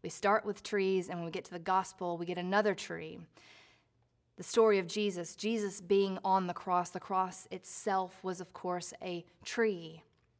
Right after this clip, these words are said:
And this moment we're meant to recognize as a redemption moment. Jesus was himself, as he hung on the tree, a kind of fruit,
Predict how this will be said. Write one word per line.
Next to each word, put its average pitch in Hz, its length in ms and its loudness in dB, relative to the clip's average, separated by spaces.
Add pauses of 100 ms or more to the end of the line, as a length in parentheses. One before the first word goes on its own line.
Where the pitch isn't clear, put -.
(960)
And 208 200 6
this 240 320 2 (380)
moment 220 600 6
we're 208 200 2
meant 220 280 2
to 214 120 0
recognize 202 640 2
as 196 320 0
a 202 60 -4
redemption 190 800 -2
moment. 175 640 -4
Jesus 214 500 0
was 202 320 2
himself, 196 640 0
as 202 180 2
he 202 120 0
hung 202 420 0
on 190 140 0
the 180 80 -2
tree, 185 500 -2
a 190 80 -6
kind 190 520 -4 (200)
of 180 100 -8
fruit, - 640 2